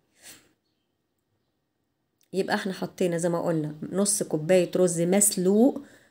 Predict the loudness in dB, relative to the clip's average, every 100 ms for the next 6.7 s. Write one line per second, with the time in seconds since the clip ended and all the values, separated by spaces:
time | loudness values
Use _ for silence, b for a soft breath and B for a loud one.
0 | B 0 0 2 0 0 0 2 4 4
1 | 2 2 2 2 0 2 4 6 4 2
2 | -2 2 4 4 4 0 0 2 4 4
3 | 2 0 -6 _ _ -4 -2 0 0 -2
4 | -2 0 0 -2 -2 0 0 -4 -6 0
5 | 0 2 -2 0 -2 2 2 2 2 0
6 | 2 2 4 4 4 6